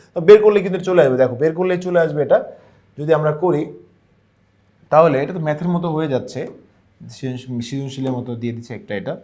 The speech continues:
তো এখানে আমরা দেখবো যে নব্বই এবং একশো দশ, তাহলে এখানে হচ্ছে মনে রাখবা, তাহলে হচ্ছে একবার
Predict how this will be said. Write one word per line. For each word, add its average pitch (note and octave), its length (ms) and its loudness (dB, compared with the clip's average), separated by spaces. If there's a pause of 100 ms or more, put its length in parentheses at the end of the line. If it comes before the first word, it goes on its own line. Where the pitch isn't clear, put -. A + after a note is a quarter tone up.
(540)
তো - 100 -8
এখানে E3+ 220 -2
আমরা E3+ 160 -2
দেখবো E3 160 -4 (100)
যে D#3+ 60 -2 (520)
নব্বই D#3 360 -2 (100)
এবং D#3 120 -4 (120)
একশো D#3 180 -10 (100)
দশ, C#3+ 140 -2 (180)
তাহলে D#3 280 -2 (520)
এখানে D#3 220 -8
হচ্ছে D3+ 220 -8
মনে C#3+ 180 -6
রাখবা, A#2+ 240 -4 (420)
তাহলে C3+ 200 -2
হচ্ছে C#3 140 -8 (380)
একবার D3 260 0